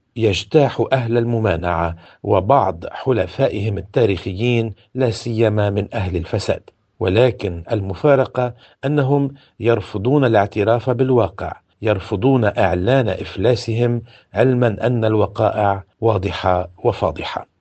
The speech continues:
ولذلك يلجؤون إلى أساليب بائدة. إن دلت على شيء فعلى مدى الإفلاس الذي بلغوه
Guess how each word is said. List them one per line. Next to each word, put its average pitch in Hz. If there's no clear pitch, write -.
ولذلك 175
يلجؤون 123
إلى 117
أساليب 107
بائدة. 107
إن 104
دلت 127
على 104
شيء 143
فعلى 104
مدى 131
الإفلاس 120
الذي 101
بلغوه 101